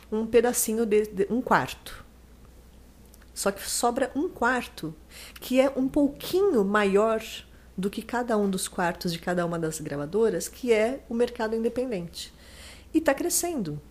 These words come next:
Por quê? Porque as possibilidades tecnológicas estão aí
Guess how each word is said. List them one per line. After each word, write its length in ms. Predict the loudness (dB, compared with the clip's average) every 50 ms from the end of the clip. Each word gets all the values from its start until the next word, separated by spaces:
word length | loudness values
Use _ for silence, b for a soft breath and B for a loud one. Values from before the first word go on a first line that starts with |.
| -20 -10 -6
Por 160 | -6 -6 -6
quê? 240 | -4 -4 -2 -2 -4
Porque 320 | -4 -8 -8 -6 -4 -4
as 140 | -4 -4 -4
possibilidades 720 | -8 -4 -2 -2 -2 0 0 -2 0 2 2 2 2 0
tecnológicas 760 | 0 -2 0 0 0 0 2 2 2 0 0 -2 -4 -4 -4
estão 300 | -4 -4 -4 -4 -2 0
aí 320 | 0 0 0 0 -2 -6